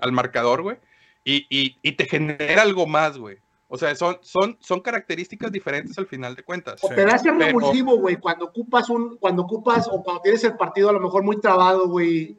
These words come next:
Speaker 2: eh,
Speaker 1: Sí,
Speaker 2: como cambio,
Speaker 1: ándale,
Speaker 2: güey,
Speaker 1: güey,
Speaker 2: podría
Speaker 1: ándale,
Speaker 2: ser un
Speaker 1: güey.
Speaker 2: güey que te
Speaker 1: Exactamente, porque por decir,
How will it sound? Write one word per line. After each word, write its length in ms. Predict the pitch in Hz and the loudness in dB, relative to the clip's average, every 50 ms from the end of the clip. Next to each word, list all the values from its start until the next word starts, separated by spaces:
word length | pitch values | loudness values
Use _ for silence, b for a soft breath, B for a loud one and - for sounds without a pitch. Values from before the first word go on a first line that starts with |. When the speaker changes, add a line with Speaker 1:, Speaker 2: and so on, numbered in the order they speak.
| _ - | _ -10
Speaker 2:
eh, 140 | 151 147 143 | -8 -6 -4
Speaker 1:
Sí, 500 | - - 196 214 214 220 214 208 185 175 | 0 2 4 6 6 6 8 6 6 6
Speaker 2:
como 120 | 190 190 190 | 6 6 6
cambio, 140 | 226 240 - - | 6 6 6 6
Speaker 1:
ándale, 80 | - - | 6 6
Speaker 2:
güey, 120 | - - 143 | 4 4 2
Speaker 1:
güey, 120 | 139 - | 0 -2
Speaker 2:
podría 160 | - - 165 185 | -4 0 2 2
Speaker 1:
ándale, 120 | 202 202 196 | 4 4 2
Speaker 2:
ser 80 | 180 165 | 2 0
un 40 | 151 | 0
Speaker 1:
güey. 100 | 135 120 | -2 -2
Speaker 2:
güey 120 | 156 208 208 | -4 -2 -2
que 120 | 220 208 | -2 -2
te 460 | 208 - 196 190 170 156 147 135 127 127 - _ _ | 0 2 2 4 4 4 2 0 -4 -8 -16 _ _
Speaker 1:
Exactamente, 1080 | - 151 160 160 151 143 - - - 175 185 185 - - 196 185 180 185 196 190 - - | -4 -2 0 0 -2 -4 -6 -4 -2 -2 -2 -2 -2 -4 -4 -2 -2 -4 -4 -4 -6 -8
porque 300 | - - 156 - - - | -6 -6 -6 -6 -8 -10
por 120 | - 151 147 | -10 -8 -8
decir, 380 | 139 - 190 190 - 120 - | -4 -2 -2 -2 -2 -2 -6